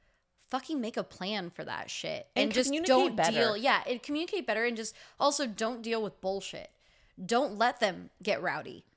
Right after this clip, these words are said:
Speaker 2: I, that's the thing. They need to communicate better. So
Speaker 1: Yeah.
Speaker 2: when people are like, "Why aren't we moving?" They have to be like,
Speaker 1: They can't just
Speaker 2: "We can't move yet. There's some, Elton's walk," you know,
Speaker 1: Yeah,
Speaker 2: like
Speaker 1: yeah. Th-, well, there needs to be, like, a, um, I feel like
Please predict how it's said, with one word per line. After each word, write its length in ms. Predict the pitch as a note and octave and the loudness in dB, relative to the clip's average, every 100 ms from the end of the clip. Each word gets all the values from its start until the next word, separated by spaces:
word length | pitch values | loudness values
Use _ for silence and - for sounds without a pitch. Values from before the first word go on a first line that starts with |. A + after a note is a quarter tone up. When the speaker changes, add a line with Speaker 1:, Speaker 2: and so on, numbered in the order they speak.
| _ _ | _ _
Speaker 2:
I, 140 | D#3 F3 | -4 -2
that's 280 | A#3 A3+ A3 | 0 0 2
the 60 | |
thing. 160 | A3+ G#3 | 0 2
They 140 | F#3 | 2
need 140 | G#3 A3 | 2 0
to 40 | |
communicate 540 | A3 G3 F#3+ F#3 E3+ | -2 -4 -4 -4 -4
better. 340 | D#3 D#3 C3 C3+ | 0 0 2 0
So 60 | |
Speaker 1:
Yeah. 120 | G3 G3+ | 0 0
Speaker 2:
when 100 | G3+ | -2
people 260 | A3+ A3 | -6 -2
are 120 | G#3 | 0
like, 260 | G3+ G#3 G#3+ | 2 0 -2
"Why 480 | C4 E4 E4 E4+ E4+ | 2 6 6 8 8
aren't 120 | D#4 | 6
we 160 | E4 D#4+ | 0 -2
moving?" 600 | E4+ F4 D#4 C#4 G3+ F3 | -2 -2 -2 -2 -2 0
They 80 | G3 | 2
have 140 | A3+ | 2
to 80 | A3+ | -2
be 140 | G#3 G#3 | -4 0
like, 280 | G#3 G3+ | 2 2
Speaker 1:
They 80 | C#4 | 0
can't 280 | C#4 D4+ C#4 | 0 -2 -2
just 220 | D4 G#3 | -2 0
Speaker 2:
"We 160 | C#4 C#4 | 2 0
can't 560 | - A#3+ B3+ C4+ - | -4 -2 2 2 2
move 440 | A#3+ C4 C4+ C4+ G3 | 2 2 2 0 2
yet. 300 | F#3 F#3 - | 6 6 6
There's 240 | G#3 G#3 | 0 -2
some, 340 | - F#3+ G#3 G#3+ G#2+ | 0 0 0 0 6
Elton's 420 | F#3+ A3+ B3 G#3 | 6 6 2 0
walk," 460 | F3 F3 G3 G#3+ - | -2 2 2 2 -2
you 160 | G3 | -6
know, 120 | F#3 F#3 | 0 2
Speaker 1:
Yeah, 60 | |
Speaker 2:
like 180 | - A#3 | 2 4
Speaker 1:
yeah. 160 | C#4 - - | 6 6 2
Th-, 180 | A#3 A#3+ | -4 2
well, 140 | C4 C#4 | 4 6
there 160 | C4 | 4
needs 320 | C4+ C4+ A#3+ | 4 -4 -4
to 100 | - | -6
be, 220 | A3+ A#3+ A3 | -6 -4 0
like, 260 | G#3 G3+ | -2 0
a, 460 | G3+ F#3+ F3+ F3 - - | 2 2 2 0 -2 0
um, 600 | G3+ F#3 D#3+ D#3+ E3 F#3+ _ _ _ _ _ _ _ - | 2 2 0 -4 -10 -12 _ _ _ _ _ _ _ -2
I 60 | |
feel 200 | A#3+ C4 | 0 2
like 200 | A#3+ A3+ | 2 0